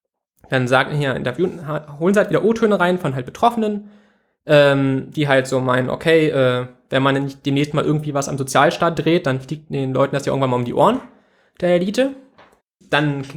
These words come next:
wird noch kritisiert, dass immer neue Arbeitsplätze präsentiert werden in Statistiken, aber nicht mehr geguckt wird, okay, es ist einfach nur prekäre und schlecht bezahlte Arbeit,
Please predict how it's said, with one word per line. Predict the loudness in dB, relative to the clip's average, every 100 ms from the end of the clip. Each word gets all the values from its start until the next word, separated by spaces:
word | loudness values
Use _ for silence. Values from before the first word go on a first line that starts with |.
| -8
wird | -4
noch | -4
kritisiert, | -4 -2 -2 2 4 4 0 -16 _ _ _ _ _ _ -4
dass | -2
immer | 2 4
neue | 4 4
Arbeitsplätze | 2 2 -2 -6
präsentiert | -8 -14 -6 -4 0 0
werden | 2 0
in |
Statistiken, | -2 -2 -2 0 0 0
aber | 2 0
nicht | 0
mehr | -2
geguckt | 0 -2 0
wird, | -2
okay, | -2 0 0
es | 0
ist | -4
einfach | -4
nur | -2 -2
prekäre | -4 0 2 4
und | 2
schlecht | -2 -4
bezahlte | -4 -2 -2 0
Arbeit, | 0 2 0 -4